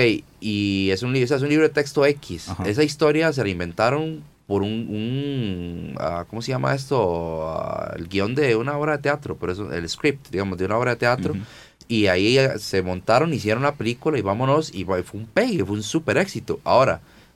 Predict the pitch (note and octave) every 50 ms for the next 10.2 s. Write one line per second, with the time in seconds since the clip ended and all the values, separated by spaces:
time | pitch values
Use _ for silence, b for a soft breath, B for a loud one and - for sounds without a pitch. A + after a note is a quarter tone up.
0 | b b - - C#3+ B2+ G#2 G2 G2+ B2+ B2+ G2+ F#2 G#2 A2 A2+ B2+ B2+ - -
1 | E2 E2 D#2+ - - - - E2+ F2+ G2+ A#2 A#2+ - G2 - - E2+ - F#2+ G2
2 | G#2 A2 A#2 B2 B2+ B2+ A2+ - - C#3+ C#3+ C#3 D3 C#3+ B2+ G#2+ - - G2 G#2
3 | A2 A2+ A#2 A#2+ B2 B2+ - - A2 F#2 E2 E2 E2+ E2+ E2+ F2+ F#2+ A2+ A#2+ -
4 | - E2+ E2 F2+ G#2 G#2 G#2+ G#2+ G#2+ A#2 B2 B2+ B2 A2 F#2+ A2+ B2+ C3 - E2
5 | - E2 E2 E2 - - B2 A#2+ G#2 F2+ E2 E2 E2+ G2 A2 A2+ G2 E2+ - b
6 | b b b b b b b b - - - F2+ G#2 A2+ C3 C#3+ B2 F#2+ F#2+ A#2+
7 | C3 C3+ B2+ G2 F2 F2 F#2+ G#2+ A2+ A2+ A#2+ A#2 A#2 A2+ - A#2+ A2+ - C3 B2+
8 | B2+ B2+ B2 B2 B2 B2 A#2+ A#2 B2+ C3 B2+ C#3 C#3 C3+ C3+ C#3 D#3+ F3+ F3+ b
9 | b b b b b b F#2 F#2 F#2 F2+ E2 F#2 F#2 - - B2+ B2+ C3 - G2
10 | F2 E2+ E2 D#2+